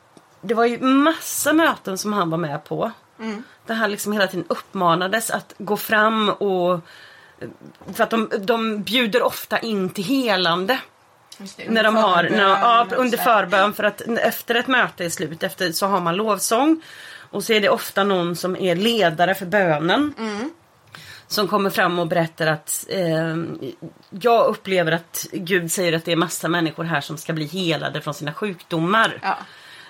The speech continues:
Speaker 1: Eh, så ni som är sjuka, kom fram för förbön så ska
Speaker 2: Mm.
Speaker 1: Gud hela er.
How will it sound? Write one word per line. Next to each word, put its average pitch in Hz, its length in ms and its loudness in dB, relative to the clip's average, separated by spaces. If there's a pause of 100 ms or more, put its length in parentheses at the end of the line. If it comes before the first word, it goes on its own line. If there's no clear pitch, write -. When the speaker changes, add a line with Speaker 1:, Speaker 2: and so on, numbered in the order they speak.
(140)
Speaker 1:
Eh, 156 360 4
så 175 360 2
ni 208 280 2
som 202 360 0
är 214 260 2
sjuka, 165 420 -2
kom 165 260 -2
fram 165 400 0
för 180 140 -8
förbön 165 720 2
så - 120 -10
ska 220 100 -4
Speaker 2:
Mm. - 120 -2
Speaker 1:
Gud 156 200 0
hela 165 320 0
er. 185 300 2